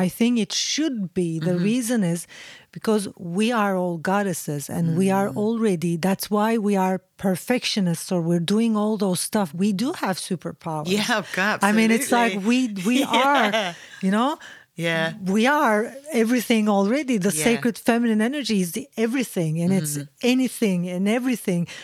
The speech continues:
Speaker 1: But the moment we try to, and I was there. That's
Speaker 2: Yeah.
Speaker 1: why I'm telling you now. It's like I tried to improve and get better and be
Speaker 2: Yeah.
Speaker 1: tough on myself. Like, I was trying hard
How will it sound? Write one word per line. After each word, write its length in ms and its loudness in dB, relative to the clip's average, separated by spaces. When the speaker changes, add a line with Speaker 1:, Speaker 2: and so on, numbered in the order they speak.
Speaker 1:
But 160 0
the 80 0
moment 320 -2
we 200 0
try 440 2
to, 120 -2
and 100 2
I 80 4
was 80 -2
there. 200 -4
That's 180 0
Speaker 2:
Yeah. 60 0
Speaker 1:
why 160 4
I'm 140 0
telling 420 2
you 80 -4
now. 220 -2
It's 140 -6
like 120 -2
I 40 -2
tried 280 0
to 40 -10
improve 680 -2
and 80 0
get 240 -4
better 640 -2
and 140 -2
be 140 -2
Speaker 2:
Yeah. 80 -4
Speaker 1:
tough 240 0
on 180 2
myself. 840 -2
Like, 180 -6
I 200 -2
was 220 -2
trying 400 0
hard 340 0